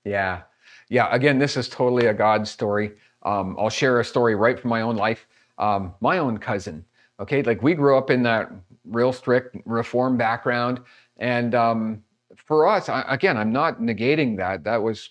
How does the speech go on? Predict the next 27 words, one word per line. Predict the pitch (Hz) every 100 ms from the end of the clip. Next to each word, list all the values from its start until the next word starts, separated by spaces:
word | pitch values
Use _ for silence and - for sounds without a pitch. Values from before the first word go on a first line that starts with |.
| 80
that | 107
was | 101
great. | - 135 135 87
And | 98 -
people | 131 135 139
can, | - 123 110 - - - _ _ _ _
they | 117
can | 131 139 110
get | 160 -
the | 143
foundation | 160 156 147 170 170 156
of | 143
their | 135
faith | 131 147 139
there, | 147 160
but | 147 120
I, | 117 147 -
I | -
didn't | 185 254 180
have | 147 151
a | 127
relationship | 117 117 117 113 117 117 113
with | 104
Jesus | 120 113 101 95
in | 110
that | 104 95
context. | 110 101 104 78 - -